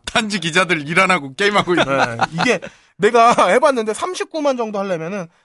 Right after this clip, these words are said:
Speaker 2: 삼십구만 갈 때까지 게임 플레이 타임이 이 영부터 삼십구만까지 거의 한 시간 걸리거든요. <laughs> 근데 이 점수를 갈라-, 가기 위해서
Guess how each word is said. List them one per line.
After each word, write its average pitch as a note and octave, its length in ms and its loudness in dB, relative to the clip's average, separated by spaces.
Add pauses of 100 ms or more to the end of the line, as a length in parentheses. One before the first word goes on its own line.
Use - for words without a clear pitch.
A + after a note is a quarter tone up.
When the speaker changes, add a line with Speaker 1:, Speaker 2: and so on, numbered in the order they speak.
(240)
Speaker 2:
삼십구만 C#4+ 880 0
갈 E3 160 -4
때까지 A#3 520 0 (160)
게임 D#4+ 320 -2
플레이 F#4+ 340 0
타임이 F#3 680 -4 (340)
이 F3 220 -4
영부터 B3 400 2
삼십구만까지 G3 640 0
거의 F3 180 0
한 A3+ 120 2
시간 G3+ 220 0
걸리거든요. D#3 540 0
<laughs> D4 560 2
근데 C#4+ 260 6
이 D4 40 6
점수를 D#4+ 460 4
갈라-, C4 400 4
가기 B3 240 -2
위해서 B3+ 240 0